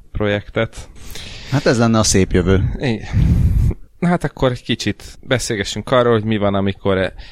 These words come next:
Speaker 1: nincs i-, nincs ez, nem gyógyult meg szegény robotos lány se, és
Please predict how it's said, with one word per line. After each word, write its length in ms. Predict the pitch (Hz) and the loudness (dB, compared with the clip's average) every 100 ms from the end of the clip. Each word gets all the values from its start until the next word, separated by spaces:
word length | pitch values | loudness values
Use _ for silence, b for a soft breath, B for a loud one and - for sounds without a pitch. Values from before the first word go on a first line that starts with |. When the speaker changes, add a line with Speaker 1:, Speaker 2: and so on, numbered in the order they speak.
| B B | B B
Speaker 1:
nincs 300 | 123 110 95 - | -2 0 -2 -2
i-, 180 | 160 - | -2 0
nincs 280 | 147 143 - | 0 -2 0
ez, 520 | 156 151 139 - - - - B B - | 2 2 2 -6 -10 -18 -18 B B -8
nem 180 | 120 110 | -2 0
gyógyult 340 | 104 101 101 | 0 0 -2
meg 120 | 104 - | -4 -4
szegény 300 | 104 98 98 | -4 -2 -2
robotos 480 | 120 117 117 107 | -2 0 -2 -2
lány 220 | 113 107 101 | 0 0 0
se, 260 | - 98 | 0 -2
és 460 | - 98 - - | 0 -2 -2 -6